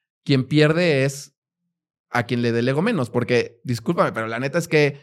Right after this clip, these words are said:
está padrísimo este trabajo. O sea, güey, mañana volamos en helicóptero, nos vamos a Argentina, nos vamos a Colombia, tenemos un carnaval, nos vamos al abierto de tenis. O sea, digo, n-,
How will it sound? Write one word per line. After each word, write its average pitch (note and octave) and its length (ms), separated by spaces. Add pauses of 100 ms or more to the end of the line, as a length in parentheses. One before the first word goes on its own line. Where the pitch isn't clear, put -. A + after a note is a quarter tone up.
(240)
está C#3 640
padrísimo C#3+ 760
este C3+ 200
trabajo. C3+ 540
O - 160
sea, C3+ 160
güey, C#3+ 180
mañana D3+ 300
volamos D3 280
en C3+ 60
helicóptero, D3 720
nos C3 140
vamos C3+ 200
a - 40
Argentina, C#3 520
nos B2 120
vamos B2+ 160
a A#2+ 60
Colombia, C3+ 600
tenemos B2+ 300
un C3+ 360
carnaval, B2+ 640
nos B2 120
vamos B2 260
al A2+ 240
abierto A#2 320
de A2 80
tenis. C3+ 500 (440)
O B2+ 100
sea, B2+ 160
digo, C3+ 540 (540)
n-, C#3 180